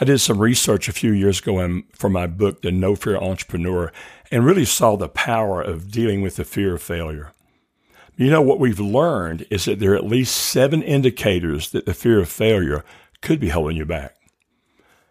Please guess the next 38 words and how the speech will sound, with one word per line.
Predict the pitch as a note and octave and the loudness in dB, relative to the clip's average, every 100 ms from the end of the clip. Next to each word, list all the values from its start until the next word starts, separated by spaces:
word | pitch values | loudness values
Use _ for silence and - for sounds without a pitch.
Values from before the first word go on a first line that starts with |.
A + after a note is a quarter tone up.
| _ _ _ | _ _ _
Here | - G2 | 0 4
they | G2 | 4
are. | D2 C#2 - _ _ _ _ - | 0 -6 -14 _ _ _ _ -2
Number | A#2+ C3 | 4 4
one, | A#2+ G2 D2 C2+ - | 4 2 -2 -8 -8
the | F#2+ | -6
fear | - C3 | 2 4
of | C3 | 2
failing | - B2+ B2+ C3+ | 2 2 4 2
will | G2 | -2
slow | F2 - B2+ B2 | -4 -2 0 2
you | A#2 | 0
down | A2 A2 A#2+ | 0 0 0
when | B2+ | -2
it | - | -4
comes | - G2 F#2+ | -2 -4 -4
to | - | -6
pursuing | - D#2+ - - F#2 F2+ | -4 -2 -2 0 0 0
your | F2 | -2
dreams. | - E2 A#1 - _ - - _ _ _ _ _ _ _ - | -2 -4 -6 -10 _ -20 -20 _ _ _ _ _ _ _ -2
Number | G#2+ F2+ | 0 0
two, | - A2+ F2+ E2 _ _ _ _ _ | 0 0 0 -6 _ _ _ _ _
failing | - - F#3 D3 | -2 2 4 4
has | G#2+ G#2 F2 | 2 2 0
a | |
friend | - C3 C3+ | -2 -2 -2
called | - D#2 | -4 -4
shame | D#2 - A2 G2+ | -4 -2 -2 -2
that | E2+ - | -4 -2
always | C#3 D#3 D#3+ A2 | 2 4 4 2
seems | - G2+ G2 | -2 -4 -4
to | |
show | F2+ - A2 G2 G#2 | -4 -2 0 0 0
up | F#2 | -2
when | G#2 | -2
you | F2+ | 0
experience | E2+ - - F2+ E2 - | -2 -4 -4 -4 -4 -6
failure. | - F2+ D2+ D#2 | -6 -4 -4 -8